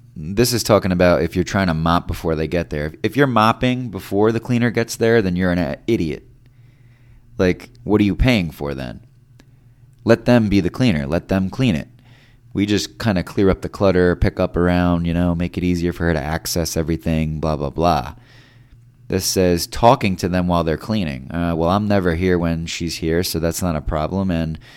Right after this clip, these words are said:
my fiance is always working when she's here, so that's not an issue.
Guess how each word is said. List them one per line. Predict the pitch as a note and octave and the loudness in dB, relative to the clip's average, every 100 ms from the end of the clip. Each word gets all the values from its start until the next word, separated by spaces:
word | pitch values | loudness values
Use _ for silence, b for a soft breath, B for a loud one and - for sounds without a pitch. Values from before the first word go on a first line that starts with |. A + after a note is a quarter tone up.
| B B B | B B B
my | E2 | -6
fiance | - F2+ F2 - E2+ | -4 -4 -2 -2 -2
is | D#2 | 0
always | F2+ E2 D2+ | -2 -2 -2
working | D#2 F#2+ F#2 D#2+ | 0 0 0 -4
when | D#2 D#2+ | -4 -4
she's | - D#2+ | -6 -8
here, | D2+ D#2 | -6 -4
so | E2+ - D2+ | -4 -6 -4
that's | F2 - | -4 -6
not | F#2 F2 E2 - | -6 -6 -6 -8
an | D#2+ D#2 | -8 -6
issue. | D#2 - F2+ | -6 -4 -4